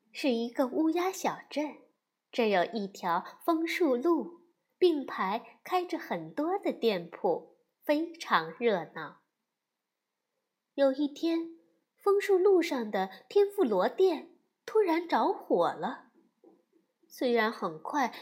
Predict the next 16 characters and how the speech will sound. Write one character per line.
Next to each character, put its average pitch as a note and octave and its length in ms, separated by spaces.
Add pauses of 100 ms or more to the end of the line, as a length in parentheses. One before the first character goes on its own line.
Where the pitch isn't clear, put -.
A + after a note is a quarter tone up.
(100)
就 F4+ 120
有 C4+ 140
好 C4+ 260
几 C#4 200
辆 D4+ 240
的 B3 100
消 E4+ 240
防 D#4 260
车 F#4+ 280
赶 G#3 300
来， D3 340 (640)
但 F4 180
天 F#4+ 260
妇 F#4+ 120
罗 A3 200
店 D4+ 360